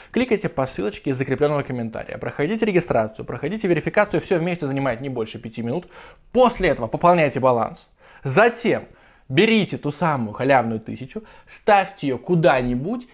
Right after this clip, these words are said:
и если вы выиграете, чистый выигрыш, живыми, настоящими деньгами, камбэкнется к вам на счет, почти как Ливерпуль камбэкнулся против Милана в две тысячи пятом году.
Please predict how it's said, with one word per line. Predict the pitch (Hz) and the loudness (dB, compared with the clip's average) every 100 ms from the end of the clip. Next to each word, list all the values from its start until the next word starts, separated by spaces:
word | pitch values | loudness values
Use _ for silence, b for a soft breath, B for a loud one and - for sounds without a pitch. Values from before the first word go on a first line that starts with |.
| b | b
и | |
если | 175 202 233 175 | 2 4 2 4
вы | 156 147 | 4 4
выиграете, | 180 226 139 107 - b b | 4 4 2 -2 -10 b b
чистый | - 247 247 247 233 | 2 4 4 0 2
выигрыш, | 214 139 - - b | 4 2 -4 -14 b
живыми, | - 117 131 135 175 160 104 - | -6 0 4 6 6 4 -2 -10
настоящими | 143 156 196 - 185 165 117 - 110 | 0 4 4 4 4 6 6 2 -8
деньгами, | 107 113 113 131 - - - b _ | -6 -4 -4 -4 -4 -8 -14 b _
камбэкнется | 190 185 147 123 175 226 226 117 - - - | 2 4 0 4 6 6 2 -10 -10 -18 -14
к | 117 | 0
вам | 143 156 139 | 2 4 0
на | 120 | -6
счет, | - 202 220 - | -8 -8 -10 0
почти | 190 180 - - 208 | 2 2 -2 -6 -4
как | 131 123 | -2 -4
Ливерпуль | 127 131 127 - 233 | -4 -4 -4 -8 -6
камбэкнулся | - 147 117 170 175 165 180 - B B | -2 -2 2 0 0 -8 -8 -10 B B
против | 151 131 117 | 0 2 0
Милана | 113 120 165 165 | -4 0 0 -2
в | |
две | 117 | -6
тысячи | 139 | -8
пятом | 131 135 139 | -2 0 2
году. | 139 135 | 2 2